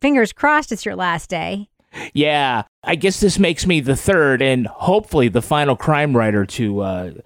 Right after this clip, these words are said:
Speaker 2: contract covid this spring. But I just took a, a test not long ago, and, you know, the positive line was real thin, a real thin, like, almost not there. So I feel like I'm, I'm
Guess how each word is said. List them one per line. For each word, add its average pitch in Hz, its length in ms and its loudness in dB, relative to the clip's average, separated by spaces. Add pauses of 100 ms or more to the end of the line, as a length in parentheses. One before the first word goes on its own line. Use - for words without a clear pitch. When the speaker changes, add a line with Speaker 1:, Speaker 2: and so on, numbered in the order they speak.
Speaker 2:
contract 127 480 0
covid 117 380 0
this 101 180 2
spring. 127 460 2 (440)
But 143 300 2
I 151 140 -2
just 165 240 0
took 190 160 2
a, 127 480 4
a 123 100 0
test 147 440 0
not 151 200 0
long 151 300 2
ago, 151 480 4 (340)
and, 127 540 2
you - 100 -2
know, 131 120 4
the 117 100 2
positive 151 460 0
line 143 320 2 (180)
was 151 240 2
real 233 480 6
thin, 135 560 -2 (200)
a 151 100 0
real 214 440 2
thin, 165 260 0
like, 175 140 0
almost 220 480 2
not 180 240 2
there. 151 220 2
So 156 140 2
I 147 100 2
feel 196 240 2
like 165 200 2
I'm, 143 240 -2
I'm 135 400 0